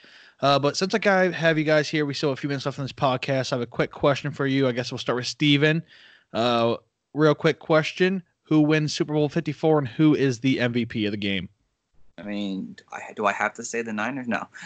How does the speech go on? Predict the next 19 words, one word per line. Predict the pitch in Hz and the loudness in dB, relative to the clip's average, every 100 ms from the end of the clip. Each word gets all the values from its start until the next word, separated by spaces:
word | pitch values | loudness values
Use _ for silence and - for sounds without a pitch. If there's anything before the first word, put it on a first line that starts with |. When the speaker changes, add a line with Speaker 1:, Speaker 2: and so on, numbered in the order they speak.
| - | -2
Speaker 2:
Um, | 123 127 120 | 2 4 2
no, | 143 117 | 2 2
I'm | 127 143 | 2 2
absolutely | 165 139 135 143 147 120 | 0 0 -8 -8 -8 -8
picking | 135 127 117 | -8 -6 -8
the | 107 | -8
forty-niners | 120 110 101 107 104 104 | -6 -4 -2 -4 -6 -8
on | 101 | -10
this | 101 - | -10 -6
one. | 104 101 | -4 -4
I | 101 | -4
mean, | 104 | -2
I | 107 | -2
think | 107 117 | -4 -6
they | 110 | -6
just | 113 107 | -8 -6
have | 107 104 | -4 -4
the | 101 | -6
overall | 98 107 101 101 98 95 | -8 -10 -4 -2 -2 -4